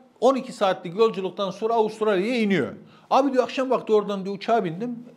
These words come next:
Ondan sonra ertesi gün geldim," diyor. Şimdi bizimki böyle çok fazla namazda, abdestle gözü olan birisi değil ama Türkler ne hikmetse yurt dışına gittiğinde böyle dinine, diyanetine biraz daha fazla sarılır. "Ya," diyor, "baktım saat on bir.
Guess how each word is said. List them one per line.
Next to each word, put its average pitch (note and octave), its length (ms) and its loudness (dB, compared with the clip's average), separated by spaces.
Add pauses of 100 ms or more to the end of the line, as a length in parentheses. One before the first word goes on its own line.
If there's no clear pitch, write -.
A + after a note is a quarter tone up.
Ondan F#3+ 240 -4
sonra F3 180 2
ertesi G#3+ 320 0
gün F3 160 -8
geldim," D#3 440 0
diyor. A#3 200 2 (380)
Şimdi A3 260 0
bizimki G#3+ 300 -2
böyle A#3 200 4
çok B3 200 2
fazla A3+ 320 0
namazda, A3 380 0
abdestle A3+ 400 -2
gözü A3+ 240 -2
olan A3+ 280 4
birisi G#3+ 240 -4
değil C#4 160 -2
ama B3+ 300 -2 (320)
Türkler A#3 420 4
ne C4 100 2
hikmetse C4+ 440 -2
yurt A3 280 -6
dışına A3 260 -2
gittiğinde A3 520 -2
böyle G3+ 260 4
dinine, A3 420 0
diyanetine G3+ 460 0
biraz G#3+ 260 2
daha A3 180 4
fazla E3 340 -2
sarılır. F3 460 -2 (460)
"Ya," A#3 180 4
diyor, B3+ 180 2
"baktım C4+ 320 2
saat B3+ 300 0
on A3 220 4
bir. A2 100 -10